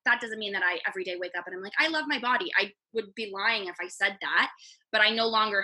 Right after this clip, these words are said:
have to be, like, tracking every single thing that I'm eating to the, like, ninth degree, which is good that I'm not like that.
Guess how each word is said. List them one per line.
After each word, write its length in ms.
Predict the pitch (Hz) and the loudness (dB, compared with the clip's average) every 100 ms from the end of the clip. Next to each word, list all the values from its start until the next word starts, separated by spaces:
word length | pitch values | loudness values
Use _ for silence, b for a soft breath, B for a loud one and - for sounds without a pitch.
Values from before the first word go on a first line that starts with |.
| 185 | 0
have 140 | 185 - | -2 -4
to 60 | 185 | -12
be, 160 | 190 180 | -8 -6
like, 220 | 165 160 _ - | -4 -6 _ -8
tracking 480 | - 208 208 202 190 | 2 2 2 -2 -2
every 240 | 214 190 196 | -4 -2 -4
single 280 | - 175 180 | -4 -8 -8
thing 160 | 185 175 | -8 -8
that 80 | 175 | -8
I'm 140 | 175 | -8
eating 320 | 180 175 175 - | -6 -6 -6 -8
to 100 | 185 | -8
the, 80 | 175 | -8
like, 180 | 175 180 | -8 -8
ninth 360 | 165 175 - | -8 -8 -10
degree, 360 | 151 175 170 151 _ | -16 -8 -10 -10 _
which 180 | - - | -6 -2
is 160 | 233 - | -2 0
good 120 | 196 - - _ _ _ _ _ _ _ | -2 -2 -10 _ _ _ _ _ _ _
that 100 | 233 | 4
I'm 100 | 214 | 6
not 220 | 214 208 208 | 6 4 4
like 180 | 190 - | -2 -4
that. 360 | - - 240 | -12 -8 -8